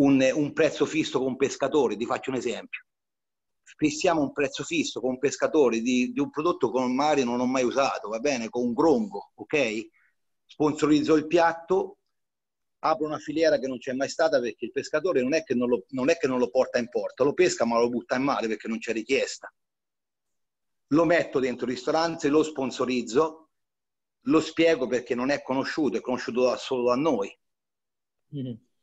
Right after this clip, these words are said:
Speaker 1: Questo, questo per me vuol dire essere internazionali. <laughs> Cioè, quando, quando un turista arriva e trova un prodotto locale, però che non conosce,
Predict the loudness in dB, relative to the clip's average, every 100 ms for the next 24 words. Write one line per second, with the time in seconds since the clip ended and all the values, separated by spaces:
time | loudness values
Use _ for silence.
0 | -16 -8 -4 -2 0 0 2 2 4 4
1 | 2 4 2 0 -2 0 0 0 0 0
2 | -2 -6 -12 _ _ _ _ -20 -18 -18
3 | _ -16 -16 -2 2 2 0 _ _ -6
4 | -4 -4 -6 -16 -6 -2 2 2 2 0
5 | 2 2 4 2 0 2 2 2 0 0
6 | 0 -2 -2 0 0 -2 -2 0 0 0
7 | -2 -2 0 -2 -2 -4 -4